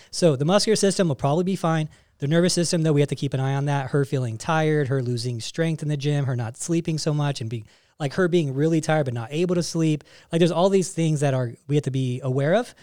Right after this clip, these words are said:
when you go into something this extreme, and you're not gonna do it for a very long period of time. So in this example,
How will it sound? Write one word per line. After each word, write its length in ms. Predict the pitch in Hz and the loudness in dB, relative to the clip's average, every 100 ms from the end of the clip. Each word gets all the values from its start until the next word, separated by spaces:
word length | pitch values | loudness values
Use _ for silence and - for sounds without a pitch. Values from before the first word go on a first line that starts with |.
| _ _ | _ _
when 160 | - 160 | -4 0
you 60 | 151 | 2
go 120 | 147 | 2
into 140 | 143 | 2
something 320 | 139 135 131 127 | 0 -2 -2 -2
this 180 | 123 | -2
extreme, 360 | 123 - 135 135 | -4 -4 -4 -2
and 140 | 139 | 0
you're 80 | 147 | 0
not 180 | 156 165 | 2 0
gonna 100 | 156 | 0
do 100 | 143 | -2
it 60 | 143 | -4
for 120 | 139 | -4
a 20 | 127 | -6
very 220 | 135 123 | -4 -4
long 300 | 127 139 139 | -2 -2 -2
period 180 | 135 117 | -4 -6
of 60 | |
time. 160 | 135 120 | -6 -4
So 240 | - 143 - - _ - | 0 -2 -2 -16 _ -6
in 100 | 143 | -2
this 160 | 180 | 0
example, 540 | 165 143 160 151 156 | 0 2 2 2 2